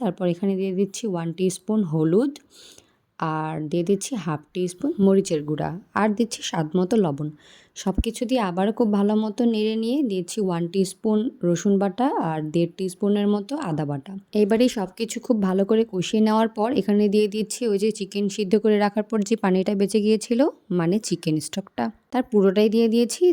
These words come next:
দিয়ে খুব ভালো করে ঢেকে দিয়ে পানিটা শুকে আসা পর্যন্ত এটাকে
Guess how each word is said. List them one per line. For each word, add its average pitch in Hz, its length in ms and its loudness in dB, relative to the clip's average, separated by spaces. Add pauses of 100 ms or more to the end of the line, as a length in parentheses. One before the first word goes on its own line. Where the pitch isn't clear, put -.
(120)
দিয়ে 190 220 4
খুব 208 100 2 (100)
ভালো 180 200 2
করে 202 160 2 (100)
ঢেকে 175 240 0 (100)
দিয়ে 302 140 4 (160)
পানিটা 175 380 0
শুকে 180 320 -2
আসা 202 200 -4
পর্যন্ত 214 400 0 (120)
এটাকে 220 280 -4